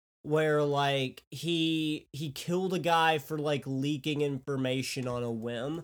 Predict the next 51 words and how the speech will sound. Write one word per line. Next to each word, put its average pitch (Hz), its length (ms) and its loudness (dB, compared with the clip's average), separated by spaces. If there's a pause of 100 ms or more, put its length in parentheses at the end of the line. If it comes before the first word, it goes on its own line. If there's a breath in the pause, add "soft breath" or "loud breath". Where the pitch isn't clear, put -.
Even 214 380 4
though 196 180 6
that 196 160 4
was 170 140 2
an 175 100 -2
evil 170 340 2
act 165 280 6
and 156 80 2
that's 151 180 0
meant 160 480 0
f-, - 60 -16
to 165 120 -4
the 147 120 2
reader 139 420 4
to 135 160 0
show, 135 340 2
like, 127 380 2
"Oh, 175 220 6
look, 156 420 4 (240 loud breath)
he 170 100 -2
doesn't 151 340 4
even 151 280 2
care 147 340 4
about 143 540 4
those 143 320 4
in, 143 240 -2
in 147 140 0
his, 131 180 0
like, 127 280 0
inner 127 280 0
circle." 131 480 -4
That 135 220 -2
still 175 360 0
felt 160 380 -2
like 143 420 0
a 156 140 4
waste, 151 540 0
and 147 100 0
they 139 100 2
could 151 180 -2
have 135 160 -2
done 139 280 2
that 135 300 0
cooler, 147 640 -4
even 151 240 -2
if 143 160 -2
it 151 100 0
was 143 160 0
just 139 220 -4
like, 131 160 -2
"Hey, 151 320 -2